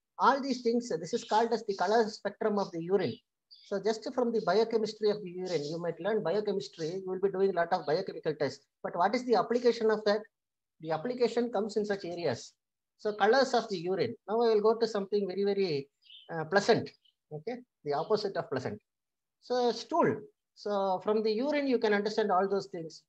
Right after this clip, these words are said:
From the stool, from the shape of the stool, this is the Bristol stool chart. This is a standard chart used in biology. Nowadays, the funny thing is that, uh, most students who are learning biotechnology, they do not concentrate on all these things. Back in the days when,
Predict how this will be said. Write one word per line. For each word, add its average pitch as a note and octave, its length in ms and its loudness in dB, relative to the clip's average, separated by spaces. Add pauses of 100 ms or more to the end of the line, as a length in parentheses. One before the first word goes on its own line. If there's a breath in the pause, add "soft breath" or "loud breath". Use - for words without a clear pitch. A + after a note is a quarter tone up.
(320)
From C4+ 200 0
the C#4 120 0
stool, C#4 460 0 (160)
from F#3+ 180 -4
the F3+ 160 -4
shape B3 320 4
of G#3 160 2
the G3 80 -2
stool, F3+ 260 -4
this G3 120 -6
is A#3+ 120 -2
the G#3+ 100 0
Bristol A3 520 4
stool A3 400 -2
chart. E3 220 4 (520)
This G3 120 -8
is G#3 120 0
a G3 60 0
standard G3+ 480 0
chart G3 240 2
used F#3+ 180 -8
in F3 120 -8
biology. E3+ 600 -2 (360)
Nowadays, A3 460 4
the G3 120 0
funny A#3 320 2
thing A3+ 240 4
is A3+ 180 2
that, G3+ 260 0
uh, F3 100 0
most A3+ 340 -2
students A3 400 -2
who G3+ 100 -2
are F#3 120 0
learning G3+ 300 0
biotechnology, G3+ 840 0
they F3 120 -6
do F#3+ 80 -4
not G#3+ 200 -2
concentrate A3 520 2
on G3 120 0
all E3+ 140 0
these E3+ 160 -8
things. B2 360 -8 (420)
Back A3+ 240 4
in A3 100 4
the G#3+ 100 2
days G#3+ 260 4
when, F#3 260 -4